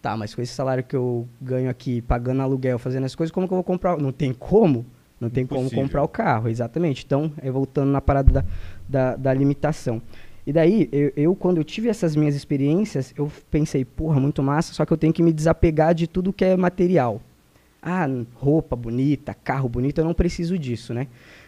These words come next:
Speaker 1: Porque pra mim era dinheiro, muito dinheiro não fazia bem.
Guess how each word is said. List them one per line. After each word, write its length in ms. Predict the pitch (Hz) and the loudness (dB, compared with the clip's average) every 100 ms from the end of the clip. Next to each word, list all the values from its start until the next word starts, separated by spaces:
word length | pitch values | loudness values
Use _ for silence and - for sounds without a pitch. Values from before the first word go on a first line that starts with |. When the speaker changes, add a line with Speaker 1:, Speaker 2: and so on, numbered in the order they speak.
| _ | _
Speaker 1:
Porque 260 | - 139 165 | 0 2 2
pra 220 | 160 165 | 2 4
mim 360 | 156 180 214 240 | 4 4 2 0
era 400 | 170 175 180 180 160 | 2 4 4 4 2
dinheiro, 640 | 151 175 180 214 240 226 | 0 2 2 2 2 2
muito 360 | 185 254 302 208 | 2 2 0 -2
dinheiro 480 | 185 196 214 220 | 0 0 2 2
não 120 | 202 202 | 0 -2
fazia 360 | 202 185 202 | -2 -2 -2
bem. 340 | 170 131 110 | 0 -2 -4